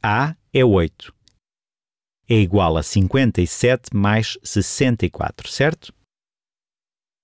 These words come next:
Dei-vos aqui uma explicação enfadonha, mas tudo o que fiz para ir daqui para ali foi passar o menos cinquenta e sete para o lado direito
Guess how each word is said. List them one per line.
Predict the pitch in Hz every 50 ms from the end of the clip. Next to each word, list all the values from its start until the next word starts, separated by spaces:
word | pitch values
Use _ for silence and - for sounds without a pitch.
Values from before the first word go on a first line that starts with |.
| _ _ _
Dei-vos | 143 143 202 202 156 135
aqui | 147 - - 170 156
uma | 135 127
explicação | - - 127 107 113 104 - 120 101
enfadonha, | 95 - - 98 80 85 78 71 69 69 - - - - -
mas | - 104 98 -
tudo | - 185 196 170
o | 156
que | -
fiz | - - 107 92 -
para | - - 95 95
ir | 95 95 92
daqui | 85 98 95 - - - 156 123 - - _
para | - 98 90 92
ali | 107 113 120 131 151 170 - - - - - -
foi | - - 247
passar | - 240 214 - - 139 110 107
o | 110 110
menos | 117 131 151 175 170 135 110 98 - - -
cinquenta | - 95 87 - 92 90 90 113
e | 110
sete | - - 123 101 85 - _
para | - 95 87
o | 92 90
lado | 90 87 87 90 90
direito | 98 120 123 135 143 165 - - -